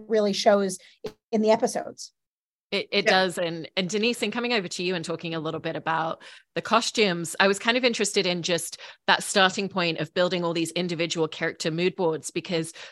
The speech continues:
Speaker 2: you're not only creating individual looks for each of this, these characters, you're thinking about who are they in their day-to-day world versus who are they when they step on stage. Um, and I know that a lot of the mood boards for you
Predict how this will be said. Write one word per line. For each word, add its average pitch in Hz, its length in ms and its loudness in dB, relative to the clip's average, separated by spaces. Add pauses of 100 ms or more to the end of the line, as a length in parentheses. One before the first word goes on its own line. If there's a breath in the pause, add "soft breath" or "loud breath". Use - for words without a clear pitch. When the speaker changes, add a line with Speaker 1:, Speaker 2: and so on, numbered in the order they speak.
Speaker 2:
you're 196 160 2
not 202 200 4
only 185 320 2
creating 170 920 -2 (260 loud breath)
individual 180 520 2
looks 170 280 0
for 190 60 -6
each 185 220 -6
of 165 80 -8
this, 156 200 -6 (100)
these 175 180 -6
characters, 165 580 -2
you're 170 120 0
thinking 165 340 -4
about 160 320 0
who 202 220 6
are 180 160 8
they 170 380 -2
in 165 160 0
their 160 120 -2
day-to-day 185 520 0
world 175 360 2
versus 156 340 -8
who 180 200 -4
are 170 120 0
they 170 220 -6
when 165 140 -6
they 160 120 -8
step - 240 -8
on 160 160 -8
stage. 196 600 0 (360 loud breath)
Um, 165 340 4
and 180 80 2
I 180 60 4
know 185 120 6
that 185 120 2
a - 40 4
lot 175 180 4
of 165 80 0
the 165 60 -2
mood 175 240 0
boards 165 280 0
for 175 120 -4
you 165 420 -2